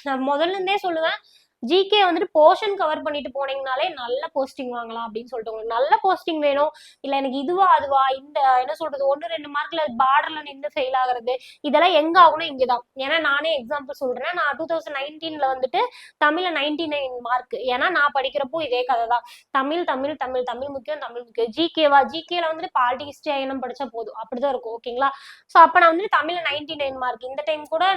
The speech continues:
நைன்டி டூவோ என்னமோ தான், ஆனா இதுல வந்துட்டு நைன்டி நைன் மார்க். But அந்த ஒரு கொஸ்டின் வந்து out of book போனங்காட்டி எனக்கு தெரியல. அவ்வளோ எஃபர்ட் அங்க போட்டிருக்கேன், ஓகேங்களா? ஓகே, அந்த எஃபர்ட் போட்டதுக்கான மார்க் வந்துச்சு. வேலை கிடைச்சதா?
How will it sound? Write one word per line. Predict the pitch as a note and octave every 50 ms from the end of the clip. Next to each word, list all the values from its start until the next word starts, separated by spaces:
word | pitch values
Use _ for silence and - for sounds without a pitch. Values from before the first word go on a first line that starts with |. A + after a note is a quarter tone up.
| E4 D4
நைன்டி | C4 C#4+ C#4+ C4+ D#4 -
டூவோ | D#4+ D#4 D#4+ E4 -
என்னமோ | - C4 B3+ B3 B3 B3 A3+ A3+
தான், | A#3 B3+ D#4+ - - - _ - -
ஆனா | D#4 D4+ D4+ E4+ F#4+ F#4+ E4 D#4
இதுல | C4+ D#4 D#4 D4+
வந்துட்டு | D4+ D4+ E4+ F#4+ F#4 D#4
நைன்டி | C4+ C#4+ D#4 D#4+ - E4 D4+ D4+
நைன் | C#4 C4 C4
மார்க். | B3 A#3+ B3 C4 B3+ - B3 C4+ E4+ G4+ - _ _ _ _ _ _ _ _ -
But | A#3 C#4+ D4 D4 - - _ -
அந்த | - B3 C4+ D#4 D#4+ F4+ F4+
ஒரு | D#4+ D4+ D4+ F#4+ -
கொஸ்டின் | F#4+ F#4 F4+ - F4+ F4 F4+
வந்து | F4+ F#4 A4+
out | - - C#5 D#5 - F#4
of | F4+ F#4 -
book | C4 D#4 - -
போனங்காட்டி | D4 C#4 C4+ C4+ C4+ C#4+ C#4+
எனக்கு | D#4+ C#4 B3 A3+ G#3 - A#3+
தெரியல. | A#3 A3+ B3 B3+ A#3 A3+ A3+
அவ்வளோ | A#3+ B3 B3+ D4+ D#4+ D#4+
எஃபர்ட் | D4 - - F#4+ F#4+ F4+
அங்க | D#4 C#4+ B3+
போட்டிருக்கேன், | G#3+ B3+ C4 C4 - C#4+ B3 - G#3+ G3 G#3+
ஓகேங்களா? | A3+ _ - A#3+ B3 B3+ C#4 B3+ A#3 A#3 - -
ஓகே, | C4 C4+ C#4 - F#4+
அந்த | G4+ G4 F#4 D#4
எஃபர்ட் | C#4+ - - E4 - -
போட்டதுக்கான | D#4+ D4 C#4+ D4 C4+ C#4 C#4 C4
மார்க் | C4 B3+ B3+ C#4 C#4+ - - B3
வந்துச்சு. | A#3 A#3 A3 - A#3+
வேலை | A#3 B3+ C4+ C#4 D#4
கிடைச்சதா? | D4+ D#4 C#4+ C#4+ - C4+ A3 A#3+ A#3